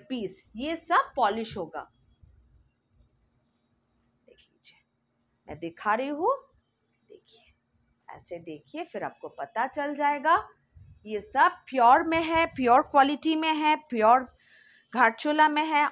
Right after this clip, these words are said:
और देखिए इसका ब्लाउज पीस अजरक,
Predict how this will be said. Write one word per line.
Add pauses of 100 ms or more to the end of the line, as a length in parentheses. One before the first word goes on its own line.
और
देखिए
इसका (540)
ब्लाउज (140)
पीस (500)
अजरक,